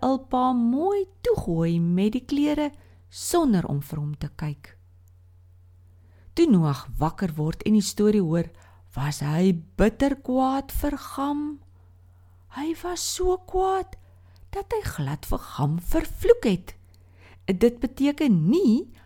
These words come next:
hy het hom gevloek nie, maar hy het lelike goed oor sy jare vorentoe, sy toekoms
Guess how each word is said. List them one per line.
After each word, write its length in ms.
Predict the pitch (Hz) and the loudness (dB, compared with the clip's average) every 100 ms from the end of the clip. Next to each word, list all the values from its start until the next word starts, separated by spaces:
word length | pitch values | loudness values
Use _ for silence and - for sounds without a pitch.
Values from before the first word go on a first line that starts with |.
| - | -6
hy 100 | 175 190 170 | 0 2 2
het 160 | 175 165 | 2 4
hom 280 | 180 190 - | 6 4 0
gevloek 840 | - - 320 453 - - 143 135 - | -8 -2 0 0 -2 -2 -2 -2 -2
nie, 280 | 143 214 - - - - _ - - - | -2 -2 -6 -18 -20 -20 _ -20 -16 -8
maar 160 | 226 | -6
hy 140 | 220 226 | -4 -6
het 100 | - | -4
lelike 520 | 165 165 220 320 302 | -4 0 0 -2 -4
goed 340 | - 147 - - - - - - | -6 -6 -8 -10 -20 -20 -18 -10
oor 140 | 254 | -8
sy 160 | - 269 247 | -8 -8 -6
jare 400 | 247 233 247 247 | -6 -6 -6 -8
vorentoe, 800 | - 254 277 330 277 - 131 139 - - - - | -10 -8 -6 -6 -10 -10 -10 -10 -14 -20 -20 -20
sy 240 | - - 269 - | -16 -14 -14 -8
toekoms 580 | 339 - 415 170 - - | -6 0 2 2 -2 -14